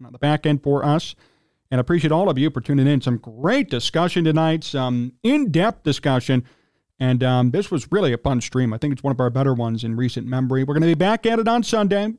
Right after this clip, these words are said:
so you don't wanna miss that as we talk more about the Bears, the draft, probably some baseball stuff, and who knows what else. We're gonna be getting into that stuff. We're gonna be booking more guests in the weeks to come as well.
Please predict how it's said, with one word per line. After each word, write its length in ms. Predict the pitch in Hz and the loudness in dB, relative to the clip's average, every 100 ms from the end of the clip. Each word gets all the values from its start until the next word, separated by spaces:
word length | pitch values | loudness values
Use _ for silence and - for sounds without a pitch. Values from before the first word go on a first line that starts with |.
| _ | _
so 100 | - | -4
you 60 | 127 | 0
don't 100 | 156 | 2
wanna 140 | 220 | 2
miss 160 | 190 175 | 2 0
that 340 | - 180 160 | 0 0 2
as 140 | 147 131 | 0 0
we 80 | 165 | -2
talk 320 | 165 160 156 | 0 0 0
more 240 | 151 170 | -2 0
about 300 | 180 160 160 | 0 2 2
the 80 | 147 | 0
Bears, 420 | 151 165 185 190 | 2 2 0 -4
the 80 | 127 | -8
draft, 560 | 104 113 151 180 208 - _ | -10 -4 0 2 0 -4 _
probably 220 | - 180 156 | -6 0 0
some 160 | 123 | 0
baseball 500 | 120 165 202 - 190 | -2 -4 -4 -4 -4
stuff, 380 | 180 - 190 202 | -4 -6 -8 -4
and 100 | 123 - _ _ - | -6 -6 _ _ -2
who 100 | 214 | 2
knows 220 | 202 170 | 2 2
what 160 | 175 190 | 2 2
else. 240 | 147 147 | 2 0
We're 80 | 151 | 0
gonna 140 | 165 | 0
be 80 | 151 | 2
getting 200 | 156 170 | 0 0
into 180 | 170 170 | 0 2
that 200 | 160 165 | 2 0
stuff. 240 | - 170 | 0 -2
We're 60 | 160 | 0
gonna 100 | 147 | 2
be 80 | 139 | 2
booking 300 | 139 170 160 | 2 2 2
more 160 | 139 | 2
guests 680 | 123 151 175 - - - - | 2 0 0 -2 -8 -12 -8
in 280 | - 160 156 | -2 2 2
the 160 | 135 127 | 2 0
weeks 320 | 113 170 - | 0 -2 -4
to 100 | - | -6
come 220 | - 175 | -2 0
as 140 | 139 - | 0 -2
well. 380 | 151 226 277 | 0 0 -2